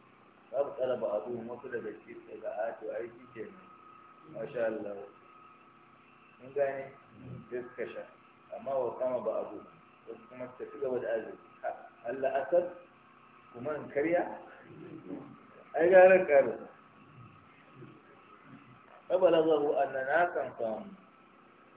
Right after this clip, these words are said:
Labari ita ya cewa fa akwai wasu da wallahi sun dage haka nan suka yi azumin na a galabaice.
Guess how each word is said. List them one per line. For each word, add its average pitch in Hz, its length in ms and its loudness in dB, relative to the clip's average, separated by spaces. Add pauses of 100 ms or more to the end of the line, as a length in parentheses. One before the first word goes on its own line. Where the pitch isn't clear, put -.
Labari 160 440 2
ita 160 240 -8
ya 156 180 -6
cewa 135 440 2
fa 127 160 4 (1120)
akwai 170 280 -4
wasu 180 280 -2
da 139 120 2
wallahi 135 480 2
sun 127 180 -8
dage 131 300 0
haka 127 280 -6
nan 139 140 -10
suka - 280 -12
yi 117 60 -2
azumin 120 400 -6
na 113 100 -6
a 113 80 -6
galabaice. 95 640 -10